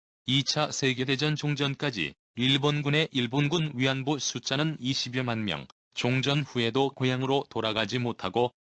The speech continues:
비참한 삶을 살아야만 했던 일본군 위안부들은 잘못을 제대로 인정하지 않는 일본 정부에 대해 아직도 힘겨운 투쟁을 벌이고 있다. 아침 여섯 시 기상 나팔 소리와 함께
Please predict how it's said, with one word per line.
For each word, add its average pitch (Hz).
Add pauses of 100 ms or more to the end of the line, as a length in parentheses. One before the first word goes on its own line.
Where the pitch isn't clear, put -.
비참한 139
삶을 123
살아야만 127
했던 143
일본군 147
위안부들은 117 (240)
잘못을 139
제대로 131
인정하지 135
않는 151
일본 139
정부에 139
대해 90 (180)
아직도 123
힘겨운 139
투쟁을 135
벌이고 113
있다. 76 (680)
아침 131
여섯 131
시 160
기상 151
나팔 139
소리와 127
함께 107